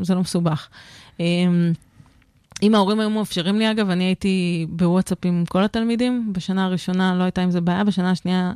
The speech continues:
איזה עורכת דין יצאה עליי, אז אני חושבת שזה כלי מדהים,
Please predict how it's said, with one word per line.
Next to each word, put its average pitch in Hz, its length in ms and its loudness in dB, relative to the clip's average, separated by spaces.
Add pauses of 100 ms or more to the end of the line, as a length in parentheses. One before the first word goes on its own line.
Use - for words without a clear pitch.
איזה 170 240 -2
עורכת 175 280 -4
דין 180 500 0
יצאה 190 360 0
עליי, 202 280 2
אז 170 200 0 (500)
אני 185 140 4
חושבת 202 280 -2
שזה 185 220 -2
כלי 196 200 -2
מדהים, 190 400 0